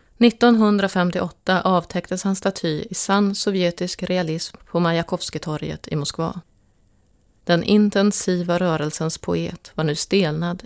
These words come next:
i brons. Sannerligen en elakhet. Statyer av bemärkta personer är nästan alltid män. På så vis berättar de också om den glömska som omgärdar kvinnor. Men det är en historia som måste pekas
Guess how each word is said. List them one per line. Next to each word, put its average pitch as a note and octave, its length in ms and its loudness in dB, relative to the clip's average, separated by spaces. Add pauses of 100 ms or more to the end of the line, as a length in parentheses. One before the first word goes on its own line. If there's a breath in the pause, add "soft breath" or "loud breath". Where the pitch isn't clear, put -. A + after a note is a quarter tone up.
i E3 100 -4
brons. E3 560 -8 (840)
Sannerligen D#3 680 -2
en D3+ 160 -4
elakhet. E3 800 -8 (1900)
Statyer D4 640 4
av F#3+ 100 4
bemärkta F#3+ 480 2
personer F#3+ 580 0
är F3+ 60 0
nästan F#3 380 -2
alltid E3 520 -4
män. F#3+ 500 -2 (800)
På G3+ 100 -2
så F#3+ 160 4
vis G#3+ 240 2
berättar G3 380 0
de G#3+ 120 4
också A3 240 -2
om G3 80 2
den E3+ 140 0
glömska G3+ 640 -2
som G3 180 -2
omgärdar F3+ 380 0
kvinnor. F#3+ 600 -2 (680 soft breath)
Men G3+ 120 2
det B3 80 8
är A#3+ 40 8
en A3 60 6
historia F3+ 540 2
som G3+ 140 0
måste A3 200 -2
pekas F#3+ 320 -4